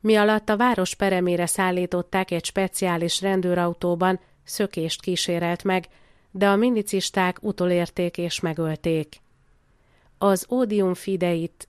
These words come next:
a hitelleni gyűlöletet tartják meggyilkolása okának.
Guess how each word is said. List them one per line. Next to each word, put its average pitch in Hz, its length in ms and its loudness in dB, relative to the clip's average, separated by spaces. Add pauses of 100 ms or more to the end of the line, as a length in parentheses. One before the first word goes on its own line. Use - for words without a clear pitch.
a 185 140 0
hitelleni 170 720 -2
gyűlöletet 170 680 0
tartják 175 640 -2
meggyilkolása 165 1000 -2
okának. 160 680 -2